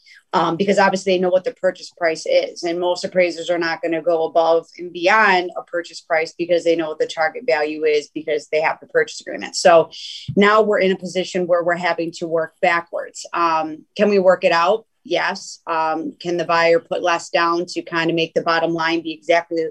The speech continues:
as it was before? Yes. Um, but is that what he wants to do ideally?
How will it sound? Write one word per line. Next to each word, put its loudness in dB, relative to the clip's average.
as -2
it 0
was 0
before? 2
Yes. 0
Um, 0
but 2
is -6
that 2
what 0
he -4
wants -6
to -12
do 2
ideally? 0